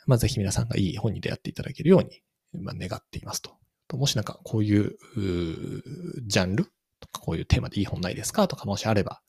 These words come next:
あの、このポッドキャスト、一応確かメールアドレスがどっかにあるんですよね。全然運用してないんですけど、まあ、あるはずなので、そこに送っていただいたり、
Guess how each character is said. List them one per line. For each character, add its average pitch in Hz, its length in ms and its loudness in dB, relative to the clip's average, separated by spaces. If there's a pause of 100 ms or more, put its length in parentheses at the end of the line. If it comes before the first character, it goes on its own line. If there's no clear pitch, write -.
(460)
あ 123 80 4
の、 95 160 0
こ - 160 -2
の 90 180 0 (280)
ポ - 100 -8
ッ - 20 -6
ド - 100 -4
キ - 100 -6
ャ 117 40 -2
ス - 60 -6
ト、 110 100 -2
一 117 120 0
応 180 60 4
確 - 160 2
か - 80 -2
メ 113 180 4
ー 175 40 4
ル 190 80 4
ア - 20 4
ド 131 100 4
レ - 60 0
ス - 40 -6
が 98 80 -6
ど 98 100 0
っ - 40 -12
か - 120 -4
に - 160 -12 (400)
あ - 100 -2
る 87 80 -4
ん 117 40 -16
で - 60 -10
す - 40 -6
よ - 100 -10
ね。 - 80 -20
全 107 180 2
然 110 260 0 (320)
運 104 120 2
用 101 100 2
し - 60 -2
て - 60 -2
な 95 60 0
い 80 40 -2
ん - 20 -4
で - 20 -10
す - 80 -8
け - 60 -6
ど、 90 80 -8
ま 87 100 -2
あ、 87 40 -10 (200)
あ - 80 0
る 101 60 -2
は - 60 -4
ず - 100 -8
な - 80 -8
の - 60 -16
で、 175 120 -14
そ - 120 -18
こ - 80 -4
に - 80 -8
送 - 160 -14
っ - 40 -20
て - 100 -10
い - 40 -6
た - 80 -2
だ 113 80 2
い 147 60 0
た 185 100 4
り、 - 180 2